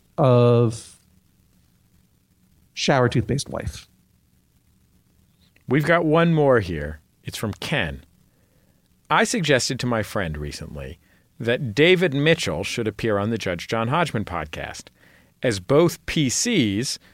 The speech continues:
Speaker 2: each coming from a different legal system, would be interesting." David Mitchell being a British comedian who appeared as the P C in the British,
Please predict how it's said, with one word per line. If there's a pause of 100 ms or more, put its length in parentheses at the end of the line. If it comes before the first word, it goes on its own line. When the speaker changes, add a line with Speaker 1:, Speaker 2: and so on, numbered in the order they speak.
(280)
Speaker 2:
each
coming
from
a
different
legal
system, (340)
would
be
interesting."
David
Mitchell
being
a
British
comedian
who
appeared
as
the
P
C
in
the
British,